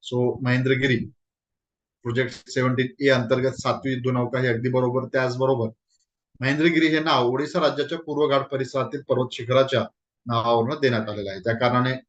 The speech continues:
पर्याय क्रमांक तीन त्या प्रश्नाचं योग्य उत्तर आहे. पाहूया नेक्स्ट क्वेश्चन.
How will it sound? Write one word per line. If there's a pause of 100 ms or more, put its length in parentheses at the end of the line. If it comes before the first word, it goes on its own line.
(260)
पर्याय
क्रमांक
तीन (440)
त्या
प्रश्नाचं (440)
योग्य
उत्तर
आहे. (160)
पाहूया
नेक्स्ट
क्वेश्चन.